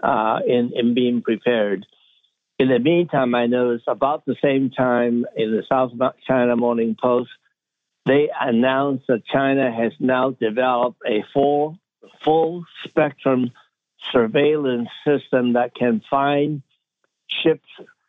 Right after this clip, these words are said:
in real time anywhere,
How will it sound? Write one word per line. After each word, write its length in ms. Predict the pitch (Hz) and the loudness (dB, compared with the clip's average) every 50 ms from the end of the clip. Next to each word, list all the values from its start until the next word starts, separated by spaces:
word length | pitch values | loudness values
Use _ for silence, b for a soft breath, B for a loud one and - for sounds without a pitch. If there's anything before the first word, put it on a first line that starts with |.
| _ _ _ _ _ | _ _ _ _ _
in 260 | - 139 131 123 123 127 | 0 2 2 4 4 2
real 340 | 143 160 160 160 151 151 139 _ - | 2 2 2 2 0 -2 -6 _ -4
time 380 | 135 135 131 131 135 135 139 147 - | -2 0 0 0 0 0 -2 -2 -2
anywhere, 920 | 170 147 156 156 147 147 139 123 127 131 123 127 127 131 127 123 131 - | -2 -2 0 0 0 0 0 0 0 0 0 2 2 0 2 0 0 -2